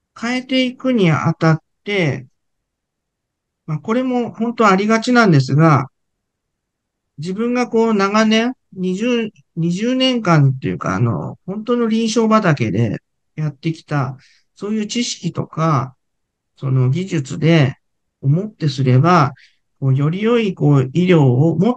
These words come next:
といい医療を提供できるんじゃないか。で、そういう診断治療を行っていけば、みんなもついてきてくれる、分かってくれるはずだっていう風な、うーん、ような、ちょっと、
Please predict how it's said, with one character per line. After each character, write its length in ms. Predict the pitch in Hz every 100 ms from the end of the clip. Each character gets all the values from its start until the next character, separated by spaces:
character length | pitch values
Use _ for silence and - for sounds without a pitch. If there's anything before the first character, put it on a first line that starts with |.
| -
と 200 | 175 135 165
い 160 | 202
い 80 | 180 _
医 140 | 165
療 180 | 165 139
を 40 | -
提 280 | - 185
供 160 | 190 196
で 140 | 190
き 160 | 185 220
る 120 | 202
ん 60 | 156
じ 60 |
ゃ 80 | 139
な 160 | 135 131
い 80 | 131
か。 280 | 90 87 - _ _ _ _
で、 100 | 160
そ 160 | 160 214
う 60 |
い 120 | 240 240
う 80 |
診 260 | - 240 247
断 240 | 247 240
治 180 | 247 254
療 160 | 247 185
を 560 | 131 156 214 190 131 -
行 220 | 170 190 233
っ 140 | 247
て 100 | -
い 80 | 156
け 140 | 135
ば、 200 | 131 156
み 160 | 147 156
ん 80 | 170
な 100 | 202
も 100 | 190
つ 120 | 220
い 80 | 214
て 100 | 185
き 80 | -
て 120 | 165
く 120 | 165
れ 140 | 170 180
る、 200 | 185 185 _
分 120 | -
か 120 | 170 190
っ 60 |
て 120 | 185
く 100 | 185
れ 100 | 175
る 80 | 175
は 160 | 170 170
ず 120 | 170
だ 140 | 180
っ 60 | 190 - _
て 80 | 220
い 120 | 220
う 120 | 226 226
風 180 | 247
な、 220 | 214 180 165 - _ _ _ _ _ _ _ _ -
う 80 | 165
ー 20 |
ん、 800 | 147 143 143 135 127 120 135 131 _ _ _ _ _ _ _ _ _ _ -
よ 180 | 233
う 40 | 220
な、 120 | 175
ち 240 | - -
ょ 40 | 254
っ 20 |
と、 200 | 190